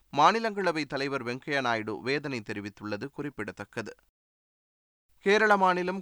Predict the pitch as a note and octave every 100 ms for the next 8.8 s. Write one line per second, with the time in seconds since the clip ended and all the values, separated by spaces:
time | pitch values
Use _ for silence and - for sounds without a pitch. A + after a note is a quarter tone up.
0 | - F3 F#3 F3+ D3+ E3 F3+ - E3+ C#3+
1 | C#3+ C#3+ C#3 C3 B2 D#3+ F3+ D#3+ E3+ E3+
2 | D#3+ C#3+ C3+ C#3 A#2+ C3+ C#3+ C3 A#2+ C3
3 | A2 A2 D3 C3 - C#3+ A2 A#2 A#2+ G2+
4 | G2 - G#2 G2 G#2+ A2 G#2 _ _ _
5 | _ - F3+ G#3 G#3 G#3 - E3+ D#3 D#3
6 | D3 D#3 D#3 D#3 F3 E3 D#3 C#3+ C3+ B2
7 | B2+ C3 A2+ C3+ D3 D#3+ C3 B2 A#2 A2
8 | G#2+ G#2 A2+ A2 G#2 G#2 B2+ D#3+